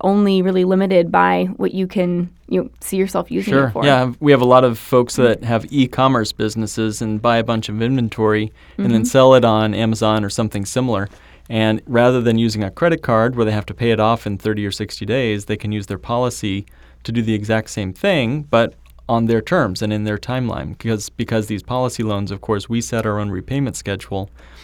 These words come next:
Speaker 2: You're able to front those expenses, as you said, Holly, before the payments and the sell of,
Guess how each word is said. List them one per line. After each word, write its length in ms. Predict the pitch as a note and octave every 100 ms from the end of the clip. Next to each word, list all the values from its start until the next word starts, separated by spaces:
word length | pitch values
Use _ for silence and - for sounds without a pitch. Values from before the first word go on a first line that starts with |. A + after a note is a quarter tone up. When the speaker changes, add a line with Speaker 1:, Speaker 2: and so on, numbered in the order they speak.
| - -
Speaker 2:
You're 120 | B2
able 200 | A#2+ A2
to 120 | G#2+
front 400 | - - C3+ C#3
those 200 | C3 A2
expenses, 640 | G2+ - D3+ D#3 - G2+
as 160 | G#2+ G#2
you 80 | G2+
said, 240 | - C3
Holly, 360 | G#2 G2+ G2 G2 - - -
before 340 | A2+ - B2+ A#2+
the 140 | G#2+
payments 540 | - A#2+ A#2+ A2+ A2 A2
and 100 | G#2
the 60 |
sell 340 | - C3 C3+ C3
of, 180 | A2+